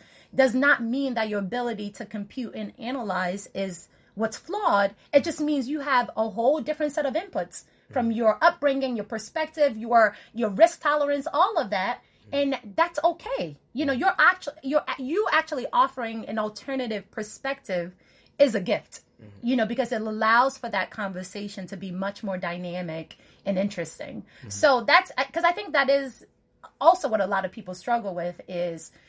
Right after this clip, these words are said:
Speaker 1: "You seem to really know what's going on here. I'm just gonna go with that."
Speaker 2: Mm.
Speaker 1: You know, when that's a very dangerous thing.
Speaker 2: So let me then ask you, and let's flip roles real quickly, um, in that I'm gonna ask you the question.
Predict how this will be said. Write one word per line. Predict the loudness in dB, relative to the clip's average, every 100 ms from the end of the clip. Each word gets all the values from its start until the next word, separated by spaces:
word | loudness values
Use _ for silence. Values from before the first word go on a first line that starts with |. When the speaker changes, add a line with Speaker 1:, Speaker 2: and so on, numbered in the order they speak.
| _
Speaker 1:
"You | 0 6 6
seem | 6 0 0
to | 2
really | 2 2 2
know | 2
what's | 2 0 0
going | 0 0 -2
on | -2 -2
here. | -4 -4 -6 -8 -12 _ -4
I'm | -2
just | 0
gonna | 0 2
go | 4
with | 2 0
that." | -6 -10 -14
Speaker 2:
Mm. | -16 -16 -12
Speaker 1:
You | -6 0
know, | 4 4 2 -2
when | -2 0 -2 -4 -8 -4
that's | -4 -4
a |
very | -2 0 -2
dangerous | -4 -8 -8 -6 -6 -6
thing. | -4 -4 -6
Speaker 2:
So | -6 -4
let | -2
me | -2 0 0
then | 2 2 2
ask | 0 0 0 -4 -6
you, | -4 -4
and | -8 -10
let's | -12 -12 -10 -10 -10
flip | -8 -6 -4 -4 -6
roles | 0 4 6 4 0 -4
real | -8
quickly, | -10 -14 -12 -14 -12 -10
um, | -2 2 2 2 0 -4 -4 -8 -10 -18 _ _ _
in | -10 -6
that | -4 -4
I'm | -4 -4
gonna | -4
ask | -4 -4 -4
you | 0
the |
question. | 4 4 2